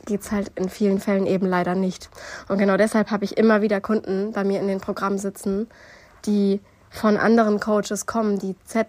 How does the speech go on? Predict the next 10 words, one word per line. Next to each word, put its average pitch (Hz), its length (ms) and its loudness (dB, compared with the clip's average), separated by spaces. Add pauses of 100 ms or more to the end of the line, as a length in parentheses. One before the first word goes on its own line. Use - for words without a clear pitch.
(100)
zahlreiche, 220 760 0
ähm, 196 520 -4
ja, 220 140 2
Programme 220 400 -2
bei 196 100 -2
anderen 202 360 -2
durchlaufen 202 520 -2
haben, 196 320 -4 (680)
die, 202 360 2 (560)
ja, 226 400 2